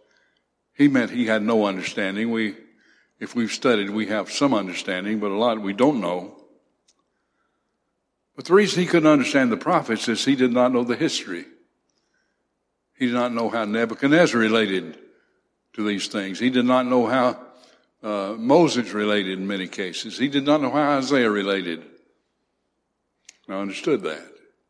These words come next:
He did not know the language. And it's very difficult not to know the history, the language, or customs and still understand the prophets.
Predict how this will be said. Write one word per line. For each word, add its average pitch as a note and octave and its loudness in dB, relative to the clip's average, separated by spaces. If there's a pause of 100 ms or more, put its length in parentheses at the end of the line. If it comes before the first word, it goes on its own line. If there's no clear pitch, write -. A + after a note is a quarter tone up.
(360)
He D3 2
did D3+ -2
not E3 0
know E3 0
the E3 2
language. D3 -4 (1700)
And F#2+ -14
it's - -14
very E3 2
difficult B2+ 0
not C3 -4
to C3+ -6
know C3 2
the A#2 -2
history, B2+ 2
the C3+ 4
language, D3 4
or B2+ 4
customs C3 -2 (1300)
and F#2+ -12
still C3+ -2
understand A2 -4
the F#2+ -8
prophets. - -8